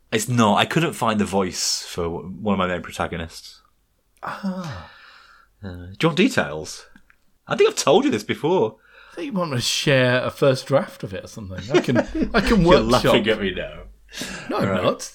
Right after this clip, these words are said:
Speaker 1: You are.
Speaker 2: I could workshop the, uh, the main character's voice with you, you know. We could.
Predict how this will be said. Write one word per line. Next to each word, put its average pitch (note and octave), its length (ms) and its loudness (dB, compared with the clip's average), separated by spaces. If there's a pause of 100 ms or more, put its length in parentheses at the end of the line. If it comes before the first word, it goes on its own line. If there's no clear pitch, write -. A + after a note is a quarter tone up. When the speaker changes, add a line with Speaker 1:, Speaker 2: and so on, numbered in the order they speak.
(100)
Speaker 1:
You B2 200 -2
are. E2 120 -2
Speaker 2:
I C#4 60 4
could D#3+ 240 0
workshop D3 560 4
the, B2+ 340 4
uh, A#2+ 220 6
the A#2+ 120 0
main B2 240 4
character's C3+ 540 2
voice D3 320 2
with B3 240 -4
you, G#2+ 60 -2
you A2 140 -4
know. A#2 220 -6 (160)
We D3+ 100 -12
could. - 200 -12